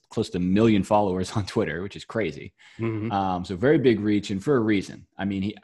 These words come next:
Speaker 1: and he talks about this on the show. You, you'll, you'll get to hear once you hear him talk and stuff. Just a, an overall good dude, very easygoing,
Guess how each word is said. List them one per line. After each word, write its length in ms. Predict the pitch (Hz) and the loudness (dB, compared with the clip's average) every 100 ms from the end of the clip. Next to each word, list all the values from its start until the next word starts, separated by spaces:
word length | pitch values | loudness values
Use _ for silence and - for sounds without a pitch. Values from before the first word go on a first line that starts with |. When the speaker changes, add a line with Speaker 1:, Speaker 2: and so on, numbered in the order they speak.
| - - - | -20 -20 -2
Speaker 1:
and 100 | 139 | 4
he 100 | 151 | 4
talks 240 | 185 170 - | 6 4 4
about 200 | 143 - | 0 0
this 140 | 120 | 0
on 120 | 107 | 0
the 60 | 90 | -2
show. 160 | 101 | 0
You, 160 | 92 147 | 0 0
you'll, 260 | 180 180 165 | 2 2 4
you'll 140 | 165 | 4
get 180 | 170 170 | 4 0
to 80 | 120 | 0
hear 200 | 113 104 | 2 0
once 240 | 95 95 | 0 -4
you 80 | 95 | -4
hear 80 | 92 | -6
him 80 | 78 | -6
talk 240 | 85 80 | -6 -8
and 100 | 73 | -10
stuff. 240 | - 78 - | -10 -12 -8
Just 200 | 165 156 | -4 0
a, 240 | 120 95 - - _ | 0 0 -16 -20 _
an 100 | 120 | 2
overall 380 | 135 156 160 147 | 4 6 6 6
good 200 | 120 117 | 4 2
dude, 280 | 107 104 95 | 4 2 2
very 180 | 127 113 | 2 2
easygoing, 960 | 117 117 113 107 107 107 104 101 101 | 0 -2 -2 0 0 0 -2 -4 -10